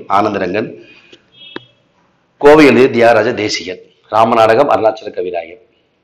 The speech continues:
தொண்டுக்கு முந்து தலைமைக்கு பிந்து, தொண்டுக்கு முந்து தலைமைக்கு பிந்து என்பது உன் நெறியாக இருக்கட்டும் என்று கூறியவர் யாருன்னா,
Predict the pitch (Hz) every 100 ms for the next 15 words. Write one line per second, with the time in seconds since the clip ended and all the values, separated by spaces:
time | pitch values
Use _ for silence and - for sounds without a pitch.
0 | _ _ _ _ - 160 185 185 180 156
1 | 151 156 170 165 135 143 135 127 113 107
2 | 101 92 _ 113 131 143 135 113 113 123
3 | 143 107 113 120 - 98 101 101 101 92
4 | 95 101 92 98 101 104 120 135 131 123
5 | 107 - 104 98 95 90 - 104 92 87
6 | 85 82 82